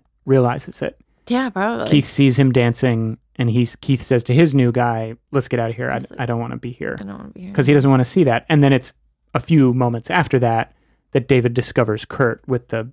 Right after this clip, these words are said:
Speaker 1: making out with the blonde-haired guy.
Speaker 2: <sighs> I wanted a threesome, but I'm fine we didn't get it.
Speaker 1: <laughs>
Speaker 2: I'm glad Ruth got laid.
Speaker 1: There were a lot of hard pivots in this one.
Speaker 2: Hard pivots. A lot of whiplash. My neck really hurts.
Speaker 1: I think it pivoted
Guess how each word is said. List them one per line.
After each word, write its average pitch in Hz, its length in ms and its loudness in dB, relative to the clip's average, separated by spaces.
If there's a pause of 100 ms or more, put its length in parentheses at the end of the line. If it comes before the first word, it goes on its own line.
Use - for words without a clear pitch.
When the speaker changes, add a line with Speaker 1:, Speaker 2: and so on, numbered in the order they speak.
(280)
Speaker 1:
making 120 300 -2
out 113 80 -4
with 117 80 -8
the 117 60 -8
blonde-haired 120 420 -8
guy. - 220 -14 (280)
Speaker 2:
<sighs> - 300 -20
I 220 40 -18
wanted 185 300 -16
a 185 60 -16
threesome, 185 560 -18
but 190 280 -16
I'm 185 160 -16 (160)
fine 170 400 -16
we 170 100 -14
didn't 165 160 -20
get 156 160 -20
it. 165 200 -20 (120)
Speaker 1:
<laughs> - 800 -4
Speaker 2:
I'm 208 120 -2
glad 233 320 2
Ruth 170 200 -4
got - 220 -16
laid. 82 300 -14 (1000)
Speaker 1:
There 160 140 4
were 190 240 0
a 147 80 2
lot 131 220 2
of 147 100 2
hard 139 440 0
pivots - 640 -2 (240)
in 127 160 2
this 120 160 -4
one. - 200 -8
Speaker 2:
Hard - 340 -14
pivots. - 400 -20
A - 20 -20
lot 175 180 -12
of 170 80 -10
whiplash. - 440 -8
My 190 80 -8
neck 175 240 -8
really 165 240 -10
hurts. - 380 -14
Speaker 1:
I 233 80 2
think 190 200 -2
it 175 160 0
pivoted 135 640 4